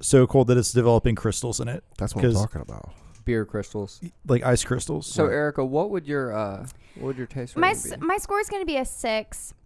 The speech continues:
Speaker 4: Um,
Speaker 3: Mm.
Speaker 4: I, I do. I genuinely love this beer, and maybe it was because it was off the tap that I enjoyed it better. Maybe because it's just cold, you know, it just stays cold.
Speaker 1: Yeah, I've had this
Speaker 4: Um,
Speaker 1: on tap, and it's, like, fucking awesome.
Speaker 4: But also, actually, no, the last time that I had this beer, I feel like it was in a smaller bottle,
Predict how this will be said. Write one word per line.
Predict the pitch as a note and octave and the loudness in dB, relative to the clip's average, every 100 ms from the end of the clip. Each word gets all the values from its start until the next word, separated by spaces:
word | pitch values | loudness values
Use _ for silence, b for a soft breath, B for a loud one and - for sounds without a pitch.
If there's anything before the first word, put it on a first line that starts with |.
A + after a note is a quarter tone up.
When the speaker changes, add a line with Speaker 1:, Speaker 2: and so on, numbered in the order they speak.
| _ - | _ -2
Speaker 4:
Um, | C4 C4+ | 0 2
Speaker 3:
Mm. | C4 | 2
Speaker 4:
I, | C#4 E4+ - | 2 2 0
I | D4+ | -2
do. | B3 C#4 | 0 -2
I | B3 | -2
genuinely | C4+ D4+ D#4+ D4+ | -4 -6 -4 -2
love | A#3 G#3+ | -4 -4
this | A#3 - | -8 -6
beer, | A3+ | -6
and | A3+ | -4
maybe | A#3+ B3+ | -6 -4
it | C4 | -6
was | A3+ | -6
because | B3 B3 | -8 -6
it | A#3+ | -4
was | A3+ | -2
off | A3+ A3 | -4 -6
the | G#3+ | -8
tap | - A3+ G#3 | -8 -6 -6
that | - | -6
I | G3 | -8
enjoyed | G3 G3 F#3+ | -8 -8 -8
it | F#3+ - | -10 -10
better. | G3 F#3 F#3 G3+ - | -8 -8 -8 -10 -12
Maybe | A3 G#3 | -12 -10
because | G#3+ G#3 | -10 -12
it's | G3 | -14
just | - G#3 F#3 - | -12 -12 -12 -16
cold, | - G#3+ G3 G3 - - - | -12 -6 -4 -6 -12 -20 -16
you | G#3 G3+ | -10 -10
know, | F3+ F#3 | -10 -12
it | |
just | F#3 G3 | -12 -14
stays | - G3 - | -10 -12 -8
cold. | G3 G3+ - b | -8 -8 -10 b
Speaker 1:
Yeah, | D#3 | -4
I've | C3+ | 0
had | D3+ A3 | 2 2
this | B3 | 4
Speaker 4:
Um, | G3+ | 2
Speaker 1:
on | |
tap, | D3+ C#3 D#3+ | 4 2 2
and | A#2+ | 0
it's, | G#2+ - | -2 -2
like, | A2+ G2 - _ _ - | -2 -4 -8 _ _ -16
fucking | - - B2+ G2 | -16 -14 -12 -10
awesome. | F#2 B2 - A4 | -8 -8 -4 -4
Speaker 4:
But | - | 4
also, | F#4 - C5 A#4+ G#4 - - | 4 4 2 2 0 -4 -12
actually, | A4 - C5 C#4+ | -12 -4 -2 0
no, | D4+ G4+ F#4 | 2 4 2
the | D4 D4+ | 2 0
last | D4 E4+ - | 0 -2 -2
time | G#4 | -2
that | F4 | 0
I | C#4 | 0
had | C4+ C#4+ B3+ | 0 -4 -4
this | C4+ A3+ | -6 -6
beer, | A3 D#4+ E4 | -4 0 2
I | B3 | 0
feel | - C#4+ | -2 -2
like | C#4 | -2
it | C#4+ | -2
was | A#3 A#3 | -2 -4
in | |
a | A3 | -6
smaller | - - C#4 D4+ F4+ C#4+ | -8 -2 2 2 2 0
bottle, | A3+ G#3+ G#3+ G#3 A3 | 0 2 2 0 -4